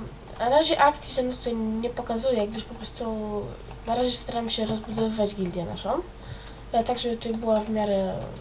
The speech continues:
dla nas jakoś być bezpieczna. Tu, tam wi-,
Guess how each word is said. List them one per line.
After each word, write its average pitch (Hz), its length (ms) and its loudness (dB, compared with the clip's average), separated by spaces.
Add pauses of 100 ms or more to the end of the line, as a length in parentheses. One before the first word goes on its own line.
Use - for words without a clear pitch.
(320)
dla 202 100 -4
nas 196 400 -4
jakoś 208 200 -6
być 208 240 -8
bezpieczna. 196 680 0 (2250)
Tu, 240 100 -2 (220)
tam 214 200 2
wi-, 208 100 -6